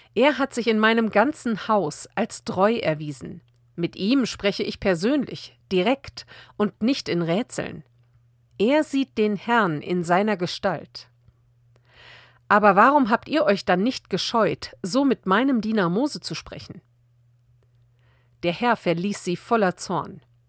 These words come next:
Nachdem die Wolke sich von dem Zelt Gottes erhoben hatte, wurde Mirjam vor Aussatz weiß wie Schnee. Als Aaron sich zu Mirjam umwandte und sah, dass sie aussätzig war, flehte er Mose an:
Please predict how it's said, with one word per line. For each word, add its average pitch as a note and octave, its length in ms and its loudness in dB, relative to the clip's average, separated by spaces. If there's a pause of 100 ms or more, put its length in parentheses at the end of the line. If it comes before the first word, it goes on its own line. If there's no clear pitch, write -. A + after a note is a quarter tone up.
(920)
Nachdem B3 340 0
die G#3 160 0
Wolke A#3 300 4
sich G3 180 -2
von A3+ 160 -2
dem G#3 180 0
Zelt G3+ 300 -4
Gottes G#3 320 0
erhoben F#3+ 540 -2
hatte, D3 400 -4
wurde A3+ 280 0
Mirjam G#3 440 2
vor - 280 -2
Aussatz G3+ 540 0
weiß A3 380 2
wie G3+ 140 -6
Schnee. C#3 360 -6 (1300)
Als G3 220 -2
Aaron F#3 440 2
sich F3+ 160 -4
zu G3 140 -4
Mirjam F#3+ 360 2
umwandte F3 680 0 (480)
und A3+ 220 0
sah, A3+ 280 2
dass G3 160 0
sie - 160 -6
aussätzig - 580 0
war, D3+ 200 2
flehte - 480 -2
er F3+ 80 -2
Mose G3 420 -2
an: E3 300 -4